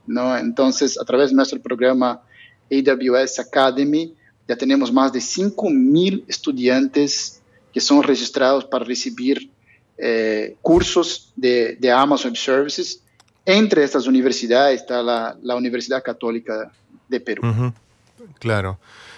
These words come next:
Speaker 2: Hay un tema que recuerdo en una conversación que tuvimos con periodistas, con Amazon Web Services en algún momento, en una reunión.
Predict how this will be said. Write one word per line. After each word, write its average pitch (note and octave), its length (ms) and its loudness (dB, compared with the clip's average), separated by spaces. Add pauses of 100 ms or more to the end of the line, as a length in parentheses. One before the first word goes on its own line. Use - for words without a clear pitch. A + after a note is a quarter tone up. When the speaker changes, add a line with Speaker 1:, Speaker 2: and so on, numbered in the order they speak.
(160)
Speaker 2:
Hay G3 140 2
un C4 140 6
tema B3 240 2
que D3 340 -2 (120)
recuerdo D#3 640 2
en F#3+ 60 4
una F#3 200 4
conversación D3+ 640 0
que A#2+ 100 0
tuvimos G2+ 280 0
con F#2+ 200 -6
periodistas, G2+ 680 -2
con G2 180 -2
Amazon G#2 340 2
Web G2 160 0
Services G#2 440 -4
en G2+ 60 0
algún G2+ 180 4
momento, G#2 440 4
en F#2+ 80 0
una G2+ 140 4
reunión. G2+ 520 2